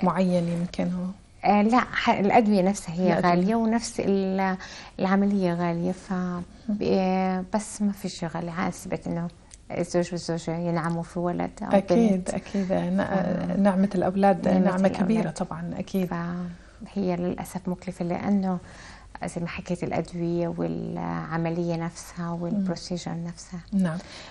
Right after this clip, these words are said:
Speaker 1: آه، عملية لأنه بتاخد وقت، يعني، هي مش بيوم وليلة، يعني، تحتاج أحيانًا إلى شهور وربما
Speaker 2: شهر أو
Speaker 1: سنوات.
Speaker 2: شهرين. لا، هي شهر
Speaker 1: شهر
Speaker 2: أو
Speaker 1: أو
Speaker 2: ش-،
Speaker 1: شهرين.
Speaker 2: شهرين.
Speaker 1: و-،
Speaker 2: شهر
Speaker 1: و-،
Speaker 2: بيعتمد على نوع العلاج اللي بتاخده، سواء كم قديش عدد الأوبر، ممكن نفس الشهر.
Speaker 1: بس ك-،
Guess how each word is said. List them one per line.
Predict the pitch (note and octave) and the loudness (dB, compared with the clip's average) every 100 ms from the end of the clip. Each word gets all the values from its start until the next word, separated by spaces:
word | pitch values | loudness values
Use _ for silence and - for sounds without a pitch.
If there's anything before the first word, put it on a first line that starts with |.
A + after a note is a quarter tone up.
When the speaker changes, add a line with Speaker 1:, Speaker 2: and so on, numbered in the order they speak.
| - | 2
Speaker 1:
آه، | F#3+ F#3+ F#3 | 6 6 6
عملية | F#3+ G3+ G3+ A#3 G#3 | 6 6 8 6 6
لأنه | G3+ G#3+ G#3 | 6 6 4
بتاخد | G3 B3 - G3+ | 4 4 4 4
وقت، | C#4 C#4 F#3 | 4 2 -2
يعني، | F3+ E3 E3+ | -2 -2 0
هي | F#3 F#3+ | 4 4
مش | G#3 - | 2 4
بيوم | G3+ G#3+ G3 | 6 8 6
وليلة، | F#3+ G#3+ G3 | 6 6 6
يعني، | F3 E3+ F3 | 2 2 0
تحتاج | F3 - G3+ F#3+ | -2 4 6 6
أحيانًا | F#3 G#3+ G3+ | 4 4 6
إلى | F#3+ F#3+ F#3+ | 4 4 4
شهور | - F#3 C4 G#3 | 4 4 4 6
وربما | F3 F#3+ G3+ G3 F#3+ | 6 6 8 8 8
Speaker 2:
شهر | F#3 | 6
أو | |
Speaker 1:
سنوات. | F#3+ | 6
Speaker 2:
شهرين. | G3 G#3 F3+ E3+ - - | 6 6 4 2 -2 0
لا، | G3+ D#3 | 0 0
هي | G3 F#3+ | 0 0
شهر | - F#3+ F#3 F3 | 0 0 2 4
Speaker 1:
شهر | G#3+ G3 | 6 6
Speaker 2:
أو | |
Speaker 1:
أو | F3+ | 2
Speaker 2:
ش-، | |
Speaker 1:
شهرين. | - F3 F#3 | 0 -2 0
Speaker 2:
شهرين. | E3+ E3 | -2 -2
Speaker 1:
و-، | E3+ - - - - | -4 -10 -20 -20 2
Speaker 2:
شهر | G3+ G3 F#3 | 4 4 4
Speaker 1:
و-، | |
Speaker 2:
بيعتمد | F#3+ G3+ G#3+ E3+ | 4 6 4 4
على | E3 F3 F3 | 4 4 4
نوع | F#3 F#3 F#3 - | 6 6 6 4
العلاج | E3+ D3+ E3+ F3+ F3+ | 0 0 2 2 2
اللي | E3+ E3+ | -2 -2
بتاخده، | E3+ E3+ - G3 | 0 -2 0 -4
سواء | G3+ - F3 F3+ G#3 - - - - F3+ | -4 -4 -2 -2 -4 -14 -20 -16 -10 -8
كم | - - - | -4 -4 -4
قديش | F3+ F#3 F#3 | -4 -2 -2
عدد | E3+ E3 F3 | -6 -4 -4
الأوبر، | - F#3 G#3+ | -4 -2 0
ممكن | G#3 G3 F#3+ | 0 0 0
نفس | F#3 F#3+ - | -2 -2 -4
الشهر. | F#3 G#3 G3 F3 E3+ F3+ | -6 0 2 2 -2 2
Speaker 1:
بس | A3+ A3+ | 2 4
ك-، | B3 | 2